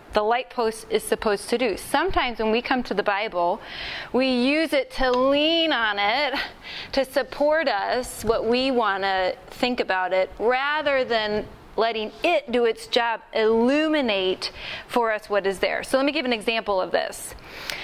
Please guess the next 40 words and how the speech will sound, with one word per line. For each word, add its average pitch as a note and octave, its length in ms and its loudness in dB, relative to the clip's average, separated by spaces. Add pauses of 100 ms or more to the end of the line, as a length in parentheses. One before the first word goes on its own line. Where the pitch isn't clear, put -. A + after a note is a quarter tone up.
(140)
I - 40 4
was C4 120 2
at B3 100 2
a A#3 60 -2
conference B3+ 500 -2
recently G#3+ 400 2
where G3 140 2
I G3+ 40 0
heard A3 140 0
a G3 80 4
lot G3+ 220 2
of C4+ 80 -6
different C4+ 320 -2
sermons, F#3+ 680 2
and G3+ 220 0
one C4+ 240 0
sermon A#3 400 2
in G3+ 80 0
particular F#3+ 760 6 (460)
was A3+ 240 2
very D4+ 560 2
moving B3 640 2
about G#3+ 400 -2
church B3 420 0
membership, G#3+ 800 0 (320)
about G3 320 0
local C4+ 540 2
church - 500 -2
membership, G3+ 800 0
that G#3 200 -2
we C#4 480 0 (560)
as A#3 200 -2
Christians, D4 640 0
as G#3+ 160 -2
believers, A#3 560 0
we A#3+ 260 2
need C#4+ 160 2
to A3+ 80 -6
be G#3+ 80 0
committed A#3 680 2